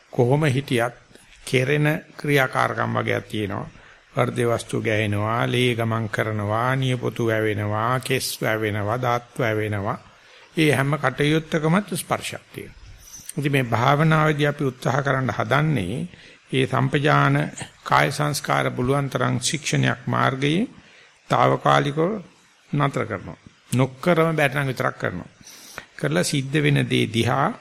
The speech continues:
සිද්ධ වෙන දේ දිහා ස්පර්ශය හරහා, ඒක පහස විඳින ආකාරය හරහා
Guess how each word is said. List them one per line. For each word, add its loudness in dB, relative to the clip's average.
සිද්ධ -2
වෙන 2
දේ 0
දිහා -2
ස්පර්ශය -4
හරහා, 0
ඒක 0
පහස 2
විඳින 0
ආකාරය 2
හරහා 2